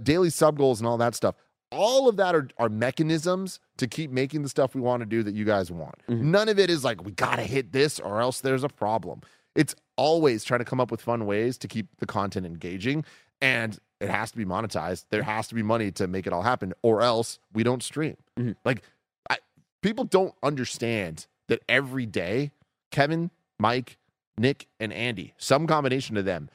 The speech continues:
Speaker 1: for
Speaker 2: Three hours.
Speaker 1: three hours on content. That doesn't
Speaker 2: Yeah.
Speaker 1: even include the getting
Speaker 2: And
Speaker 1: into
Speaker 2: reviews.
Speaker 1: it and all that stuff. Like,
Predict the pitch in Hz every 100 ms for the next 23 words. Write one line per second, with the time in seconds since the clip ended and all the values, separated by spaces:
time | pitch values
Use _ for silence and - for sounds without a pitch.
0 | _ _ 139 117 95 - _ _ _ _
1 | _ _ _ - 107 104 90 107 113 -
2 | 123 143 190 113 117 156 190 160 - -
3 | 113 123 113 123 156 220 170 120 131 135
4 | 127 127 113 147 131 113 113 - _ _
5 | 127 110 117 147 170 120 165 165 160 143
6 | 104 101 107 143 165 - 165 - 120